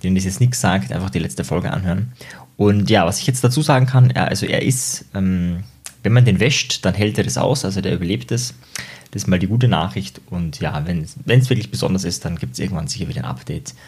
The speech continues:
von mir, äh, zu diesem, äh, Biofeedback-Gerät. Ja, die Sprache der Selbstbeeinflussung. Ich möchte davor ein paar, äh, Studien zitieren, die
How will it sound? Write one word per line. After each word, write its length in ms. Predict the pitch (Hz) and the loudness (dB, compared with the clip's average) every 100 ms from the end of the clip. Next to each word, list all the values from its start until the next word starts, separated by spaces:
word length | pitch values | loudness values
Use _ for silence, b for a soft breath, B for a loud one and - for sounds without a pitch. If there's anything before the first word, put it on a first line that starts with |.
| B | B
von 240 | - 87 82 | -6 -4 -2
mir, 300 | 82 80 - | -2 -4 -6
äh, 260 | 82 78 73 | -8 -8 -8
zu 120 | - | -8
diesem, 420 | - - 85 - | -8 -6 -8 -8
äh, 180 | 85 76 | -8 -8
Biofeedback-Gerät. 1000 | - 85 - 123 - 65 - 82 76 - _ _ _ _ _ _ _ _ _ _ - B B B B B B B - | -6 -8 -8 -10 -10 -14 -10 -12 -12 -16 _ _ _ _ _ _ _ _ _ _ -18 B B B B B B B 2
Ja, 100 | 147 | 4
die 120 | 123 | 4
Sprache 340 | 123 - - 165 | 2 0 0 2
der 100 | 143 | 2
Selbstbeeinflussung. 800 | 135 127 - 147 156 147 151 131 | 2 2 0 2 -2 2 2 2
Ich 140 | - | 0
möchte 240 | 139 - 135 | 0 0 -2
davor 420 | - 117 131 - | 2 4 4 2
ein 180 | - 123 | -2 -2
paar, 420 | 117 110 117 - | 0 2 2 0
äh, 120 | 110 | -2
Studien 400 | - 147 139 120 | -2 0 2 2
zitieren, 680 | - 101 - 113 117 110 - | 0 -6 -4 0 0 0 -4
die 560 | 104 98 101 98 95 | -2 0 2 2 0